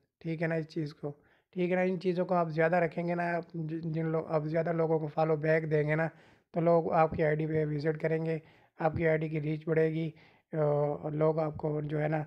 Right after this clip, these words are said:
लाइक्स भी देंगे, फा-, वो कमेंट भी करेंगे। तो आपने भी उनको जो है लाइक्स, कमेंट,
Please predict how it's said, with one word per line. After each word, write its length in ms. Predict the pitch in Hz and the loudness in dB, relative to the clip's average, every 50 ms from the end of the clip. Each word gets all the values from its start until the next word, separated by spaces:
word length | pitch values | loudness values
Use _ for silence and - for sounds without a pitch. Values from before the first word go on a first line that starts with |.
| - - - - _ _ - _ _ _ - | -6 -14 -20 -20 _ _ -20 _ _ _ -4
लाइक्स 360 | 165 156 151 156 160 156 160 | 2 4 6 6 6 4 0
भी 120 | 160 160 160 | -2 -2 2
देंगे, 420 | 156 160 160 156 151 156 156 156 151 | 4 4 4 4 2 2 0 0 -2
फा-, 320 | 151 - - 156 151 151 - - | -4 -2 0 2 2 2 0 -2
वो 500 | 156 151 147 147 151 151 147 143 143 139 135 - - | -4 -6 -6 -4 -4 -2 -2 -2 -2 -4 -6 -6 -4
कमेंट 240 | 156 160 160 160 156 | -2 0 0 0 0
भी 120 | 156 156 | -2 -2
करेंगे। 420 | 151 156 147 147 143 139 143 143 139 - _ _ _ _ _ | -2 -2 -4 -4 -4 -4 -6 -8 -8 -12 _ _ _ _ _
तो 60 | - 170 | 2 4
आपने 300 | 160 165 165 175 175 170 | 6 6 4 4 2 0
भी 160 | 165 175 175 | 0 0 0
उनको 300 | 175 170 165 - 170 160 | 0 -2 -2 0 0 0
जो 220 | 160 160 160 160 156 | 0 0 0 0 2
है 100 | 156 156 | 2 0
लाइक्स, 400 | 156 156 156 151 156 160 151 151 | 0 0 0 -2 -2 -2 -4 -6
कमेंट, 380 | - - 170 156 160 156 151 | -8 -6 -4 -4 -4 -4 -6